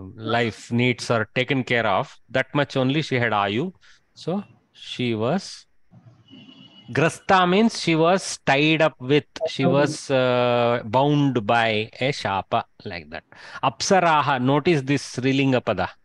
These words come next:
Speaker 1: Okay, it's an Ekavachana pada. Sa Apsaraha. So don't look at this as many, many Apsaras. No.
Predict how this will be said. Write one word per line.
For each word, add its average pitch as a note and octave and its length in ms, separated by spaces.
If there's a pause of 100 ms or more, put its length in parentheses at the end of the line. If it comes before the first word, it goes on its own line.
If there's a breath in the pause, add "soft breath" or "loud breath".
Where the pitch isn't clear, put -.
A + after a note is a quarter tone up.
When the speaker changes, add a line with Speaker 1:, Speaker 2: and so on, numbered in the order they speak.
(140)
Speaker 1:
Okay, E3 220
it's D3 140
an C#3+ 80
Ekavachana D3+ 580
pada. G2 260 (400)
Sa D#3 600
Apsaraha. B2+ 760
So - 140
don't D3 280
look C#3+ 260
at C3+ 160
this C#3 240
as D#3+ 280
many, B2 280
many D3+ 200
Apsaras. A#2+ 640
No. A#2 260